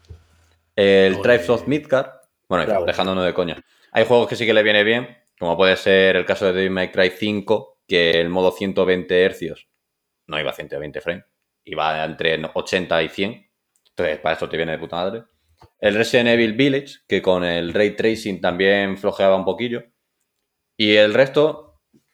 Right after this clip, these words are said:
Speaker 1: destaca un poco el tema de los juegos de, de Insomniac, porque han dicho que en su parche,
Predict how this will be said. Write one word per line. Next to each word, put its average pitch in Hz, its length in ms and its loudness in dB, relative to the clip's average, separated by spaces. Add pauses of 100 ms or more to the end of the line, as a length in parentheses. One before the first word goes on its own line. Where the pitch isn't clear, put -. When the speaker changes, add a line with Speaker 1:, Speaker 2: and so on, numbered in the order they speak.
(220)
Speaker 1:
destaca 104 320 0
un 123 120 2
poco 131 420 6
el 127 100 0
tema 131 220 2
de 120 300 4
los 120 140 0
juegos 123 220 2
de, 113 640 -2 (840)
de 104 80 -2
Insomniac, 131 580 0 (300)
porque 98 220 0
han 107 140 0
dicho 127 240 2
que 110 80 2
en 98 80 0
su 95 140 -6
parche, - 520 -4